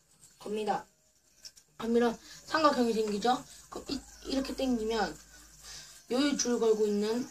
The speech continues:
오른손에 이렇게 트리피즈를 겁니다. 그럼 다시 이렇게 이 왼손을 오른쪽으로 옮기면서 이렇게 다시 왼쪽으로 가서 이번엔 왼쪽으로 트리피즈를 겁니다. 그러면 이렇게 기울어서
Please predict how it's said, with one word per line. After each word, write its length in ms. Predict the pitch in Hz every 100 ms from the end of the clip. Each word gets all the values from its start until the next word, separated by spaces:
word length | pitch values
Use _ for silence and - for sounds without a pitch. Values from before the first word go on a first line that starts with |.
| -
오른손에 560 | 285 302 302 247 233 240 285 - - - - - - - - -
이렇게 240 | - 247 - - - - - - -
트리피즈를 520 | 262 247 214 208 185
겁니다. 340 | 175 160 151 - - - - - - -
그럼 200 | 196 196
다시 300 | 208 196 247
이렇게 480 | 247 240 - 202 - - - - - - - - -
이 280 | 247 254 202 -
왼손을 680 | 240 254 247 247 254 202 - - - - - - -
오른쪽으로 500 | 233 277 277 254 240
옮기면서 480 | 214 226 233 220 262 262
이렇게 200 | 247 247
다시 220 | - 214 214
왼쪽으로 440 | 208 226 208 196
가서 500 | 190 185 - 196 156 - - - - - -
이번엔 280 | 202 226 208
왼쪽으로 500 | 240 302 339 254 220
트리피즈를 540 | 233 - 202 208 185
겁니다. 400 | 175 170 151 - - - _ - - - -
그러면 340 | - 214 240 254
이렇게 400 | 226 233 214 190 -
기울어서 640 | - 247 240 226 269 294